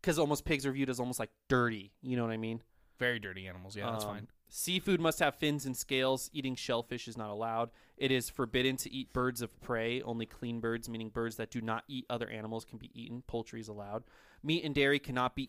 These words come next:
Speaker 1: eaten together. As it says in the Torah, "Do not boil a kid in its mother's milk." So Jews who follow these dietary rules cannot eat cheeseburgers, for example.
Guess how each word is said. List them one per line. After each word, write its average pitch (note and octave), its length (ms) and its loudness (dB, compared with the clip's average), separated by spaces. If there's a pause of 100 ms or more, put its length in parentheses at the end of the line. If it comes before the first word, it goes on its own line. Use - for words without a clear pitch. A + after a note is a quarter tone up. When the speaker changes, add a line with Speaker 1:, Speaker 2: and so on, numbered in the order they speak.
Speaker 1:
eaten C3+ 160 -8
together. A#2+ 520 0 (920)
As A#2 160 -4
it A2+ 60 -8
says A#2 220 -4
in A2+ 100 -4
the A2 80 -2
Torah, A2+ 560 0 (140)
"Do B2+ 120 2
not A2+ 220 0
boil A#2 340 4
a - 40 -2
kid A#2 260 -2
in A2+ 100 -4
its - 180 -8
mother's A2 300 -4
milk." A2+ 320 -4 (260)
So A#2+ 180 -4
Jews A#2 240 -2
who B2 80 -6
follow A2+ 260 0
these A2+ 140 -6
dietary A2 340 -4
rules A2 180 -4
cannot A2+ 300 -6
eat C3+ 180 -8
cheeseburgers, A#2+ 640 -6
for G2+ 120 -14
example. - 440 -16